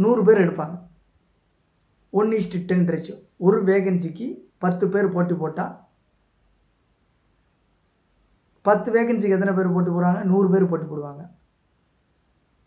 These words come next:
அப்ப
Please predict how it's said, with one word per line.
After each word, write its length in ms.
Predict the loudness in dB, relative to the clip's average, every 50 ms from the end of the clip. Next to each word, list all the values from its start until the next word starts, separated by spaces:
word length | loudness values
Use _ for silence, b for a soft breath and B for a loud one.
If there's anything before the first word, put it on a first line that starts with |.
| _ _ _ _ _ _ _ _ _ _ _ _ _ _ _ _ _ _ _ _ _ _ _ _ _ _ _ _ _ _ _ _ _ _ _ _ _ _ -4
அப்ப 220 | -4 -4 -2 0